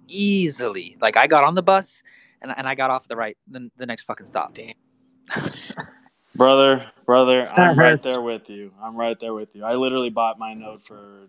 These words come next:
Speaker 3: two thousand dollars, two thousand two hundred dollars, and, uh, didn't buy the token. So
Speaker 2: Wow.
Speaker 3: it happens.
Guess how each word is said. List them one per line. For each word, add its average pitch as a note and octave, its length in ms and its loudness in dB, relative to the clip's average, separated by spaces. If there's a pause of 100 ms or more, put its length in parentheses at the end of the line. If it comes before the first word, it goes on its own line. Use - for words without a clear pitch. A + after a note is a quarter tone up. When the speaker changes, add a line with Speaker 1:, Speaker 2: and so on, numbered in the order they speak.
Speaker 3:
two A2+ 200 -16
thousand G2+ 520 -12
dollars, E2 480 -16
two C3+ 120 -8
thousand A#2 280 2
two G#2+ 160 -14
hundred F#2 220 -20
dollars, E2 440 -16 (260)
and, F#2 220 -16
uh, F2 220 -8
didn't A#2+ 260 -4
buy A2+ 160 2
the G#2 80 -2
token. E2 400 -12 (340)
So F2+ 360 -8 (160)
Speaker 2:
Wow. G#2+ 360 -10 (500)
Speaker 3:
it G2+ 80 -6
happens. - 480 -4